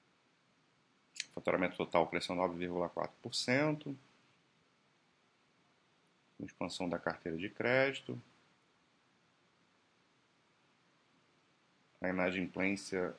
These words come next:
aqui ele fala que tá melhorando, é, sequencialmente.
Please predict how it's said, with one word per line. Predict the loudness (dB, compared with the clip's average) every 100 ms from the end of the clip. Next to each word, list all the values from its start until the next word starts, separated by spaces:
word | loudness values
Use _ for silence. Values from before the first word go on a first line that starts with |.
| -10
aqui | -10 -6
ele | -6
fala | -2 -2 -2
que | -4
tá | -4
melhorando, | -2 0 0 0 -2 -4 -6 -10 -20 -20 _ -20 _ _ _ _ _ _ _
é, | -8 -4 -4 -4 -6 -8 -12 -20 -20 _ _ _
sequencialmente. | -4 -2 0 -2 0 -2 0 0 -4 -8 -12